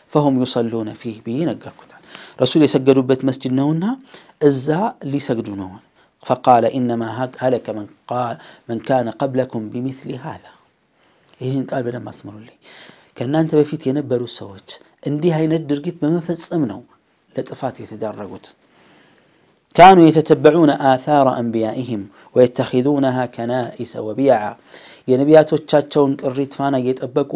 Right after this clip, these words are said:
ምን ያደርጉ ነበር? ቤተ ክርስቲያንና የይሁዶች የአምልኮት ቦታ አድርገው ይገነቡት ነበራል። ፈመን አድረከትሁ ሰላት ፊ ሚስሊ ሃዚሂል መሳጅድ ፈልዩሰሊ። ችግር የለውም። ነቢዩ ሰለላሁ ዐለይሂ ወሰለም የሰገዱበት መስጂድ ላይ ለየት ያለ ነገር ከሌለ በስተቀረ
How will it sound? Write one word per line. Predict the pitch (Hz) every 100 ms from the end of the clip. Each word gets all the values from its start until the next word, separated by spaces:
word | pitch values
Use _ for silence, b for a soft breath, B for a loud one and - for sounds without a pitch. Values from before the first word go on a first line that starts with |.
| 175
ምን | 190 139
ያደርጉ | 135 135 131
ነበር? | 135 139 131 233 b b b b b b b b _ _ _ _ _ _ _ _ _ _ _ _ _ 127
ቤተ | 139 151
ክርስቲያንና | - 131 - 139 127 123 147 139
የይሁዶች | 139 139 139 139 143
የአምልኮት | 143 131 131 135
ቦታ | 123 120 127
አድርገው | 117 113
ይገነቡት | 120 120 113 107 -
ነበራል። | 107 107 110 - B B B B B
ፈመን | - 165 175
አድረከትሁ | 175 165 180 262 262 185
ሰላት | - 185 202 208
ፊ | - 170
ሚስሊ | 165 175
ሃዚሂል | 175 165 160
መሳጅድ | 156 202 190 285 285
ፈልዩሰሊ። | 208 202 196 202 139 131 b b
ችግር | b 208 180
የለውም። | 127 113 131 B B B B B
ነቢዩ | 143 190
ሰለላሁ | 208 185
ዐለይሂ | 165
ወሰለም | 175 180
የሰገዱበት | 160 185 180 180 190 190
መስጂድ | 165 160 123
ላይ | 107 107
ለየት | 139 185 185
ያለ | 175 170
ነገር | 165 165
ከሌለ | 165 180 185 165
በስተቀረ | 143 139 123 - 123